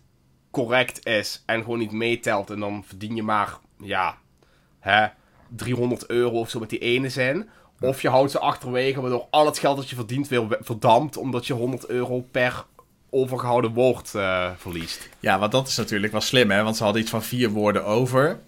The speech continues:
Speaker 2: En, eh,
Speaker 1: Ja.
Speaker 2: ja, ja, uiteindelijk was er vierhonderdtachtig euro verdiend met die zinnen. En dan gaat er vierhonderd euro af, inderdaad. Dan zou je tachtig euro
Speaker 1: Ja, dat is
Speaker 2: over-
Speaker 1: gewoon niks eigenlijk.
Speaker 2: Nee.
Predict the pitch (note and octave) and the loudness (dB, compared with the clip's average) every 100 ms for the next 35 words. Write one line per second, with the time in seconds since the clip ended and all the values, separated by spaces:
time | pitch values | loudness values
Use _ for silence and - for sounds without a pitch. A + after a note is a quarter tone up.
0 | - _ - G#2+ G#2 G2+ G2 G2+ G2+ G#2+ | -20 _ -2 0 2 2 2 2 4 2
1 | - B2 G#2+ A2 G#2 F2+ G2 - - A#2+ | 2 -6 -6 -6 -6 -8 -12 -14 -10 -2
2 | A#2 A#2 A#2+ - A2+ B2+ B2 A#2+ C3 - | 2 2 2 -2 -2 0 0 2 2 2
3 | C3 B2 A#2+ A#2+ B2+ B2 C3+ C#3 C3 C3+ | 0 0 0 0 0 0 -4 -2 2 2
4 | C3+ C3 B2 B2+ C3+ B2+ C3 C#3+ C3 C3 | 2 0 2 2 4 2 2 0 0 0
5 | B2+ B2+ B2 A2+ B2+ A#2 F2+ D#2+ D#2+ E2 | 0 2 2 4 2 0 -4 0 -2 -2
6 | - G2+ G#2 - - - A2+ A2 A2 A2 | -4 -2 0 0 0 -2 -2 2 6 8
7 | G#2+ A#2+ A2+ A#2 A#2 B2 F#2+ F2+ G#2+ G2+ | 6 4 4 4 4 2 0 2 2 2